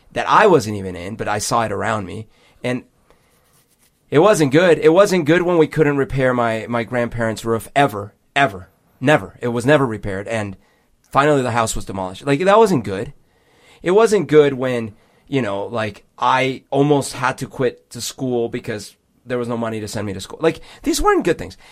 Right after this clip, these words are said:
So from my perspective, it's like money solves categories of problems. Now, it doesn't make you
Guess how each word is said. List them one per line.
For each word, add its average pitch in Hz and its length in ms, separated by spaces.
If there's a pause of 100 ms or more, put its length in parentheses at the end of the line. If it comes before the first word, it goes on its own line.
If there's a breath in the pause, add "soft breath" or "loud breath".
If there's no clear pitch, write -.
(140 loud breath)
So 160 200
from 165 240
my 208 180
perspective, - 540
it's 113 160
like 107 180
money 139 600 (340 soft breath)
solves 143 500
categories 123 760
of 98 140
problems. 92 640
Now, 123 360 (240 soft breath)
it 135 120
doesn't 165 280
make 143 220
you 123 300